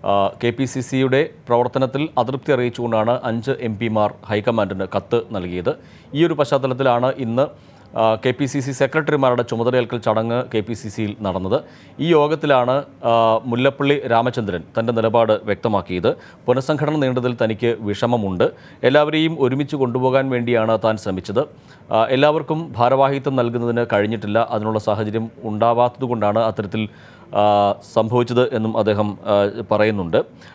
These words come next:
അതോടൊപ്പം, ആ, പരിമിതികളെക്കുറിച്ച് അറിയാം എന്നും അദ്ദേഹം, ആ, പറയുന്നുണ്ട്. ആ, അത്തരത്തിൽ ഒരു, ആ, തൻ്റെ ഭാഗം വിശദീകരിക്കുകയാണ് അദ്ദേഹം ചെയ്തത്. അതോടൊപ്പം അതേസമയം അദ്ദേഹം, ആ, കേരളത്തിലേക്ക് എം പിമാർ അൻ-, ആ, അതായത്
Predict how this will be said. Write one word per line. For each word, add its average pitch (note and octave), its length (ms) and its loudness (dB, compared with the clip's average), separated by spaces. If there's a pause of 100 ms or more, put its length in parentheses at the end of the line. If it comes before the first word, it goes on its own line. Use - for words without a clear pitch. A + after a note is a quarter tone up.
(140)
അതോടൊപ്പം, C3+ 480 2 (100)
ആ, B2+ 160 4
പരിമിതികളെക്കുറിച്ച് C#3 960 2
അറിയാം A#2+ 460 2
എന്നും B2 360 -2
അദ്ദേഹം, A2 360 -2 (160)
ആ, G#2 280 2 (100)
പറയുന്നുണ്ട്. G#2 800 -2 (200)
ആ, B2+ 160 4
അത്തരത്തിൽ E3+ 540 0
ഒരു, D3+ 480 2
ആ, C3+ 120 4
തൻ്റെ D3 600 0
ഭാഗം C#3 520 2
വിശദീകരിക്കുകയാണ് C#3+ 840 0
അദ്ദേഹം A#2+ 400 0
ചെയ്തത്. G#2 360 -2 (160)
അതോടൊപ്പം D#3 500 2
അതേസമയം C#3 360 0
അദ്ദേഹം, C3 340 0 (420)
ആ, A#2+ 280 4 (100)
കേരളത്തിലേക്ക് D3+ 760 2
എം C3 220 -2
പിമാർ C#3+ 420 2 (220)
അൻ-, C3 240 0
ആ, B2+ 340 4 (300)
അതായത് C#3+ 400 2